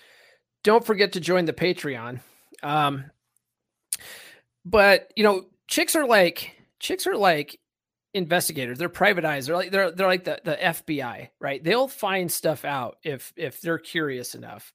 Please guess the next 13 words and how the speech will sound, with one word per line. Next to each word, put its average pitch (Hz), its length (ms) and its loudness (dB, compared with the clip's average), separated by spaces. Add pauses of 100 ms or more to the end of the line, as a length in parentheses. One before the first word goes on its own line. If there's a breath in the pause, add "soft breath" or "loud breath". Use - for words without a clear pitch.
And 156 260 -4
honestly, 190 580 2
if 180 140 -2
they're 240 180 4
curious, 208 680 -2 (140)
cur-, 226 180 -6
curious 277 500 -4
enough 185 320 0
to, 190 120 -2
like, 156 380 2
investigate 160 720 -2
you, 214 300 0
that 202 220 2